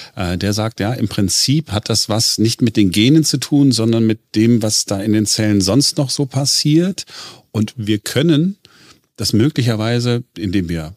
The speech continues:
Tabletten nehmen oder uns behandeln, äh, dafür sorgen, dass alles wieder sozusagen auf Null gestellt wird und wir ein-,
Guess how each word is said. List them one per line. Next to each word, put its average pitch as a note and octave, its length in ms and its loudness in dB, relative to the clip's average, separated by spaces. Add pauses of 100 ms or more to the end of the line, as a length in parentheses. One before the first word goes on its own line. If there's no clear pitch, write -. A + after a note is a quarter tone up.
(140)
Tabletten B2 420 -2
nehmen A2 520 2
oder D#2+ 280 -6
uns E2 300 -6
behandeln, G#2+ 680 -4
äh, A#2 120 -8
dafür G#2 280 -4
sorgen, G#2 400 -2
dass G2+ 160 -6
alles C3 320 -4
wieder A#2 240 0
sozusagen A2 720 -2
auf - 160 -10
Null C#3+ 240 4
gestellt C3+ 460 0
wird A#2 120 -6
und G#2+ 140 -4
wir A2 180 -6
ein-, C#3 340 -2